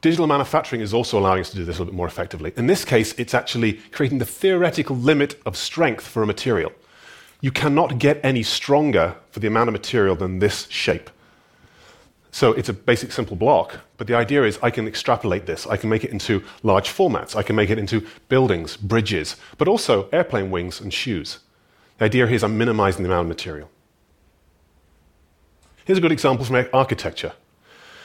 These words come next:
Typically, uh, these sorts of metal nodes are used to hold up large tent structures. In this case, it was in The Hague, a large shopping center. They used sixteen hundred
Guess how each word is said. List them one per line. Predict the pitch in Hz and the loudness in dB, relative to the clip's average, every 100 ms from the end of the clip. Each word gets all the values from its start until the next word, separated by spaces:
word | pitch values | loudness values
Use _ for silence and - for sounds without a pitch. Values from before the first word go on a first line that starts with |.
| - _ _ _ _ - | -20 _ _ _ _ -2
Typically, | 196 185 - 117 110 - - | 2 2 4 4 2 -8 -10
uh, | 123 120 | -2 2
these | 113 160 | 2 2
sorts | 165 - | 0 0
of | 127 | -2
metal | 110 127 - 117 | 0 -2 -2 -2
nodes | 110 113 135 147 - | 2 4 2 0 0
are | 117 | 0
used | 117 131 - | 2 0 -2
to | - | -6
hold | - 131 | -2 0
up | 120 | 0
large | 120 127 139 - | 2 2 2 -2
tent | - 165 | -2 -2
structures. | - 95 - 82 | 0 -2 -2 -10
In | 101 | -2
this | 135 - | -2 2
case, | 117 - | 0 0
it | |
was | 101 | -2
in | 104 | -2
The | 92 | -2
Hague, | - 117 120 | 2 2 2
a | 120 | 2
large | 98 95 | 2 2
shopping | - 156 110 | 0 -2 -2
center. | - 82 - - - | -2 -6 -6 -14 0
They | 156 | 2
used | 151 | 2
sixteen | - 226 - 196 | 0 -2 -2 -2
hundred | 127 160 156 113 82 | -2 0 2 4 2